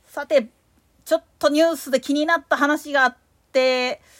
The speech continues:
これ、炊き出しやってた料理人が思いっきりブチ切れてた話なんだけれども、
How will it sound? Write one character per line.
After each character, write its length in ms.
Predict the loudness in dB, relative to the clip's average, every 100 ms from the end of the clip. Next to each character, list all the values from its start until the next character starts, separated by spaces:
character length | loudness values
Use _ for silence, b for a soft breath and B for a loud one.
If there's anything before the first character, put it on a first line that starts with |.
| b _
こ 160 | _ -4
れ、 340 | 2 4 4
炊 260 | 2 -6 -6
き 40 |
出 80 | -6
し 100 | -2
や 120 | -2
っ 40 | -2
て 140 | -2
た 340 | 4 6 6 4
料 240 | 0 -2
理 100 | 0
人 220 | -2 -2
が 140 | 0 0
思 180 | -2
い 20 | -6
っ 40 |
き 140 | -6 -6
り 40 |
ブ 140 | -4
チ 80 | -4
切 80 | -2
れ 120 | -2
て 100 | 0
た 680 | 0 2 2 -2 -6 -10 -18 _ _ _ _
話 320 | -4 0 0 -2
な 120 | -6
ん 60 |
だ 80 | -8
け 80 | -10
れ 80 | -8
ど 80 | -8
も、 160 | -8